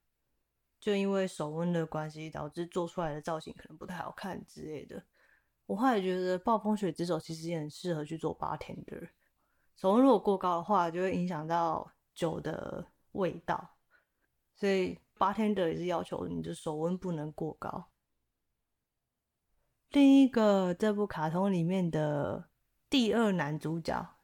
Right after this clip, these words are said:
就是河内恭介。河内其实做面包的实力没有很强，但是因为他后来努力练了太阳防护手套之后，做面包的实力才有所提升。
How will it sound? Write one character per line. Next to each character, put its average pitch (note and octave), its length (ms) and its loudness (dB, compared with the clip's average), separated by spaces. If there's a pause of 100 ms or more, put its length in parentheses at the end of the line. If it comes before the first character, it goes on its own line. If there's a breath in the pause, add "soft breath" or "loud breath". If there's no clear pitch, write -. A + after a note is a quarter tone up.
就 F3+ 220 0
是 F3 800 2
河 F3+ 260 -2
内 A3+ 240 4
恭 E3 260 0
介。 E3 320 -6 (1080)
河 G#3+ 180 0
内 D4+ 180 4
其 B3 160 0
实 G#3+ 140 -2
做 A3+ 180 4
面 A3 240 2
包 F#3 180 2
的 E3+ 60 2
实 D#3 460 -8
力 G3 160 -2
没 E3+ 140 0
有 E3+ 100 0
很 D#3+ 200 -8
强， - 340 -12 (880 soft breath)
但 B3+ 120 2
是 B3+ 80 2
因 C4+ 60 8
为 C4+ 80 8
他 C4 120 8
后 B3+ 160 4
来 G#3 160 4
努 F#3 160 2
力 F#3+ 180 2
练 A3 240 2
了 E3+ 240 2
太 A3 160 0
阳 F#3 140 2
防 F3 180 -2
护 G3+ 80 -2
手 D#3+ 180 -10
套 F3 180 -4
之 E3+ 180 -10
后， E3 380 -6
做 G#3+ 120 -2
面 F#3+ 200 0
包 F3 180 0
的 E3 60 -2
实 - 220 -8
力 E3+ 140 0
才 D#3 180 -8
有 D3+ 220 -6
所 - 180 -6
提 - 220 -14
升。 - 280 -8